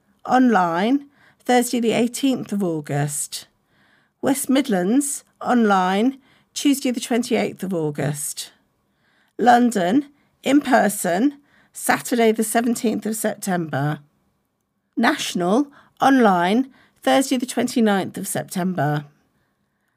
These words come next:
Glasgow, in person, Wednesday the fifth of October. West Midlands, in person, Thursday the sixth of October.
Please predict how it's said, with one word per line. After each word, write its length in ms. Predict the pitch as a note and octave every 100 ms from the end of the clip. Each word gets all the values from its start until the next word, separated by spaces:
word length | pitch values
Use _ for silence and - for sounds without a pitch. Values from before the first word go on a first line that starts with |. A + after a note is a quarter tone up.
| _ _ _
Glasgow, 720 | B3 C4+ C4 B3+ - F3 G3 D4+ _ _ _
in 180 | - D4+
person, 760 | C4 A3+ G3+ - G3+ G#3 C#4 - _ _ _
Wednesday 520 | A3+ A#3+ B3 - A#3+ A#3
the 160 | A#3
fifth 280 | A3+ C#4+ C#4+
of 80 | B3
October. 800 | B3 - G3+ F3+ E3 C3+ C#3+ - _ _ _ _ _ _ _ _ _ _ _ -
West 280 | C4+ C#4+ -
Midlands, 680 | A3+ G#3+ F3 G3+ C#4+ - - _ _ _
in 180 | - C#4+
person, 760 | B3 A#3 G3+ - G3 G3 C#4+ - _ _ _ _
Thursday 520 | - B3+ B3+ B3+ A#3+
the 100 | B3+
sixth 400 | - C4 A#3+ G#3
of 80 | F#3+
October. 840 | F3+ - F3+ E3+ F3+ C3+ C3+